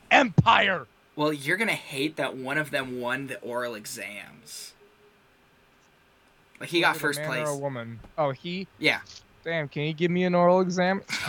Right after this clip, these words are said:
Speaker 2: <laughs> Okay, no, but, no, but James is a good ki-, is a good guy. He hang, hung out at Rothbard Village. But anyways,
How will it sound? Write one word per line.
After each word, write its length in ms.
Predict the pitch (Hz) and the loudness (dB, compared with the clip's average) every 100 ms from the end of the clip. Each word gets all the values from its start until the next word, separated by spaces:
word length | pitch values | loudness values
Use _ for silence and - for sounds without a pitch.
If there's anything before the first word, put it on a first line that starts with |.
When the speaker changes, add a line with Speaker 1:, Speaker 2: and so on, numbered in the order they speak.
| 220 - 226 | 2 2 0
Speaker 2:
<laughs> 240 | - 180 | -4 -2
Okay, 540 | 165 202 - 117 110 113 - - - | 0 2 4 2 2 -4 -10 -10 -4
no, 720 | 170 190 170 185 147 107 135 220 - - | -2 2 6 6 6 2 -4 -10 -16 -2
but, 240 | 180 156 - - - - - | 2 4 2 -8 -18 -16 2
no, 140 | 214 | 4
but 80 | 202 | 4
James 280 | 196 262 226 | 4 4 4
is 100 | 170 | 0
a 60 | 143 | -4
good 260 | 147 123 | -2 -4
ki-, 160 | - - - | -6 -14 -8
is 140 | 151 | -6
a 40 | 147 | -4
good 200 | 139 120 | -4 -2
guy. 160 | 120 | -2
He 200 | 117 180 | -2 -2
hang, 200 | 180 151 | 2 2
hung 380 | 139 - 156 151 | 0 -4 -6 -4
out 100 | 127 | -4
at 80 | 120 | -4
Rothbard 460 | 127 117 - 113 101 | -8 -10 -8 -10 -10
Village. 360 | 98 85 - - - | -12 -12 -14 -18 2
But 120 | 240 | 6
anyways, 400 | 247 180 160 - | 8 6 2 0